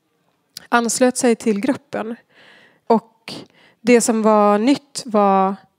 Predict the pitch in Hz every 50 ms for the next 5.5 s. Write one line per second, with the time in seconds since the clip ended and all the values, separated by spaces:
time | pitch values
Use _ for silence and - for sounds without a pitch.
0 | _ _ _ _ _ _ _ _ _ _ - 185 - - 208 202 202 190 - 208
1 | 185 - 190 - 208 190 185 - 196 185 190 185 190 190 190 - 220 175 - -
2 | - - - - - - - - - - - 208 190 202 208 - - 233 - _
3 | _ _ _ _ _ _ _ _ _ _ _ _ _ _ _ _ _ - 214 208
4 | 208 196 208 202 202 202 - 220 214 202 - 196 226 214 202 202 196 190 185 -
5 | - 220 214 - - - - - -